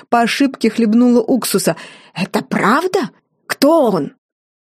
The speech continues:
«Как ты смеешь задавать матери подобные вопросы?» Взвилась свекровь, однако гнев её выглядел настолько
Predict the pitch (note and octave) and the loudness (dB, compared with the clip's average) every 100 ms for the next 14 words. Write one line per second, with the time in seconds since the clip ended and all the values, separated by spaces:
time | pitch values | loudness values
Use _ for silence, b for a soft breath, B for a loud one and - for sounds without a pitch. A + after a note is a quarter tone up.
0 | _ - - - - G#3+ F#3+ F3 E3 - | _ -20 -16 -12 -2 0 2 2 -2 -2
1 | E3+ E3 F3+ F#3 F3 A3+ C4 A3+ F#3+ F3 | -2 0 -2 0 -2 -2 -2 -4 -4 -2
2 | F#3 F3+ G#3+ G3+ G3 E3+ D3+ - - _ | 0 0 0 -2 -4 -6 -6 -8 -12 _
3 | _ _ _ _ _ F3 E3 F#3 F3 E3+ | _ _ _ _ _ -4 0 2 2 -2
4 | - F3+ A3+ B3 D#3+ D#3+ G#3+ B3 F#3 E3+ | -4 -2 0 0 -2 -2 -2 -2 -2 0
5 | G3 C4+ B3+ G#3 G3 A3 F#3+ F#3 F#3 F3+ | 0 0 -2 0 2 0 0 0 0 0
6 | F#3 - D#4+ D#4+ - F3 | -2 -4 -4 -2 -2 -4